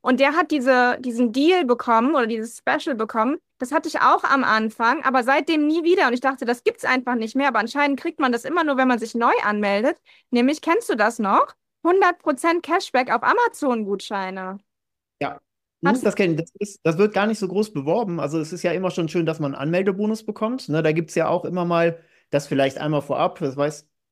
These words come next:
Speaker 1: Ja.
Speaker 2: weißt du auch, es gibt immer mal so erhöhten Anmeldebonus. Das ist mal ganz schön, wenn man das noch mitnehmen kann. Und, ähm, das mit dem Amazon-Gutschein, ich glaub,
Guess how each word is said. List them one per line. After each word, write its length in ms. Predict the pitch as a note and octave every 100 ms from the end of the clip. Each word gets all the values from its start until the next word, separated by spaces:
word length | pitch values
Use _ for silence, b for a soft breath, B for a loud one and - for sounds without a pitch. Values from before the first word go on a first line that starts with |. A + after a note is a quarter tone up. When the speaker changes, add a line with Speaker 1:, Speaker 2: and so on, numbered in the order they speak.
| -
Speaker 1:
Ja. 100 | A#3+
Speaker 2:
weißt 160 | D3 -
du 120 | D3
auch, 220 | D3 D3
es 100 | -
gibt 180 | F3 E3+
immer 180 | F#3 F3
mal 200 | E3 D#3+
so 100 | D#3
erhöhten 520 | D3+ C#3+ D#3+ F3+ F#3
Anmeldebonus. 760 | E3 G3+ G3+ G3 G3+ A3 B3 B3
Das 140 | E3
ist 120 | E3
mal 100 | E3
ganz 200 | D3 C#3+
schön, 140 | D#3 D#3+
wenn 100 | D3
man 80 | C#3
das 160 | -
noch 120 | F#3+
mitnehmen 320 | F#3+ F#3 F3 F3
kann. 340 | F3+ F#3 F3+ B B B
Und, 420 | - E3+ F3+ D#3+ -
ähm, 640 | D#3 D#3 D#3 D#3+ D3+ C#3+
das 200 | - D3+
mit 120 | F3+ D#3+
dem 100 | D#3+
Amazon-Gutschein, 680 | E3+ A3+ A3 G3+ A3 F#3+
ich 100 | D#3+
glaub, 340 | F#3+ G3 G3